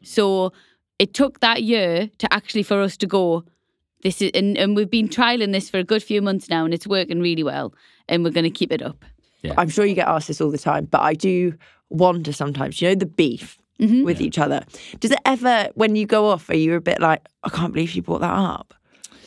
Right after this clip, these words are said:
Speaker 3: Or do you, or do they ever say something and you're a bit like, "Oh, I'm still a bit wounded about that"? <laughs>
Speaker 2: Well,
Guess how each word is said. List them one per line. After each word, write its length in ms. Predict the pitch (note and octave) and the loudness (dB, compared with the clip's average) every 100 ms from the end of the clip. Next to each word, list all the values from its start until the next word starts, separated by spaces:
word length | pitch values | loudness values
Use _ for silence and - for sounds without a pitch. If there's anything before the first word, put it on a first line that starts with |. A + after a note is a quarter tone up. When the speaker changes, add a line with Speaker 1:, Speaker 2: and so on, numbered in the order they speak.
| - - - - | -20 -20 -2 4
Speaker 3:
Or 120 | B3 | 4
do 120 | D4+ | 4
you, 80 | D#4 - | 2 2
or 100 | E4+ | 2
do 140 | F4 | 2
they 100 | F4 E4+ | 4 4
ever 160 | F4+ | 2
say 140 | - D#4+ | 0 2
something 200 | A#3 F#3 | 2 2
and 80 | F3+ | 2
you're 100 | F3+ | 2
a 20 | |
bit 160 | F3+ | 4
like, 160 | E3 E3+ _ - | 4 2 _ -2
"Oh, 60 | G3 | -2
I'm 80 | F3+ | -2
still 260 | - G3 | 0 0
a 40 | F3+ | 2
bit 180 | E3 | 0
wounded 380 | - F#3 F3 F#3 | 2 0 2 0
about 220 | D3 G3 | 2 0
that"? 520 | F3+ - C#4 D#4+ G4 - | 0 2 2 4 0 0
<laughs> 180 | - G#4+ | 2 4
Speaker 2:
Well, 360 | - C4+ B3 | 4 4 4